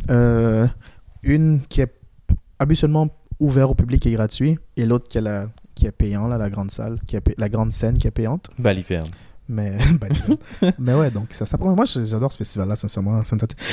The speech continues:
Speaker 1: Santa Teresa, c'est du fun, là,
Speaker 2: Tu
Speaker 1: c'est bien.
Speaker 2: déconnes. Tu,
Speaker 1: Non,
Speaker 2: tu
Speaker 1: je suis,
Speaker 2: l'aimes,
Speaker 1: je suis
Speaker 2: ouais.
Speaker 1: très sérieux,
Speaker 2: Ah,
Speaker 1: j'adore
Speaker 2: nice.
Speaker 1: ce festival. Je pense pas que je l'ai raté, euh,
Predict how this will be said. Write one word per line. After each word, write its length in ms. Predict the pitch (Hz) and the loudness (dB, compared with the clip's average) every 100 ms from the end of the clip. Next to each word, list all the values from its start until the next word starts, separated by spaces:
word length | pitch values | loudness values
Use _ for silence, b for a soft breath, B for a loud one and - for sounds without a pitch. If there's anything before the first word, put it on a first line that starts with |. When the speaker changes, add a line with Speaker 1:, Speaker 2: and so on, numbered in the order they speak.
| B B | B B
Speaker 1:
Santa 240 | 147 143 | -2 2
Teresa, 320 | 135 123 135 | 2 2 2
c'est 140 | - 107 | 0 -2
du 120 | 107 | 0
fun, 200 | - 107 | 0 0
là, 160 | 113 | -2
Speaker 2:
Tu 100 | 113 101 | -2 -2
Speaker 1:
c'est 80 | |
bien. 100 | 101 98 | 0 2
Speaker 2:
déconnes. 400 | - 87 80 90 - _ - | 2 -2 -4 -12 -18 _ -6
Tu, 160 | 127 123 | -2 0
Speaker 1:
Non, 120 | 110 | 0
Speaker 2:
tu 140 | - 107 | -2 -4
Speaker 1:
je 60 | |
suis, 100 | 101 | -2
Speaker 2:
l'aimes, 160 | 113 127 | -2 -2
Speaker 1:
je 60 | |
suis 100 | - | -4
Speaker 2:
ouais. 60 | 110 | 0
Speaker 1:
très 200 | - 107 | 2 0
sérieux, 340 | - 104 98 104 | -4 -2 -2 0
Speaker 2:
Ah, 40 | |
Speaker 1:
j'adore 280 | 101 101 101 | 0 0 0
Speaker 2:
nice. 100 | 87 | 0
Speaker 1:
ce 60 | - | -4
festival. 400 | 104 - 92 92 | -4 -2 -4 -2
Je 80 | |
pense 160 | - 107 | -2 0
pas 120 | 143 | 0
que 60 | 135 | 2
je 40 | |
l'ai 60 | 117 | 2
raté, 460 | 101 - 120 117 110 | 0 0 2 4 6
euh, 280 | 104 95 | 4 4